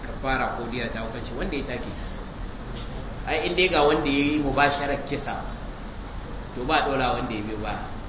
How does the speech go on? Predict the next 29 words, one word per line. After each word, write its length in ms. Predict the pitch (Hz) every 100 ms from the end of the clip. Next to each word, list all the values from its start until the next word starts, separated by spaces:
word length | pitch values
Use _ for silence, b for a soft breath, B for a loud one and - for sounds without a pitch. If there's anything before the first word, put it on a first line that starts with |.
| - - - - - - - - -
Shi 200 | - 165
wannan 440 | 175 170 156 156
da 60 | 135
ya 100 | 123
take 340 | 147 139 135 113
shi 120 | 131
din, 120 | 123 135
ai 120 | 143
shi 220 | - 151
ne 200 | 143 117
yanzu 240 | 113 110 127
ya 120 | 120
zama 240 | 123 123 123
wannan. 220 | 123 113 - - - - - - - - - - 147
Duk 140 | 165
da 380 | 170 143 - - - - -
wan-, 240 | 151 160 165
sanadiyar 440 | - 135 139 185 165
wancan 360 | 151 151 131
ya 80 | 117
faɗo, 320 | 110 117 117 104 - - - - 113
amma 200 | 131 151
kuma 160 | 156 165
wannan 140 | 160 127
da 60 |
ya 80 | 120
take 160 | 127 120
shi. 220 | - - - - - - - - -
Da 80 | -